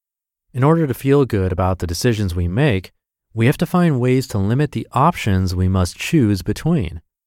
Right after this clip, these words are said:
One way to do this would be to set up guidelines for each type of choice we have to make and strict criteria to govern these selections so that we can be satisfied with the outcomes.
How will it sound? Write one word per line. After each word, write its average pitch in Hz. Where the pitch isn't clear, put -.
One 104
way 104
to 95
do 104
this 92
would 90
be 92
to 90
set 104
up 101
guidelines 92
for 82
each 92
type 95
of 87
choice 104
we 92
have 92
to 80
make 92
and 98
strict -
criteria 110
to 123
govern 110
these 85
selections 90
so -
that 101
we 104
can 95
be 92
satisfied 135
with 95
the 104
outcomes. 85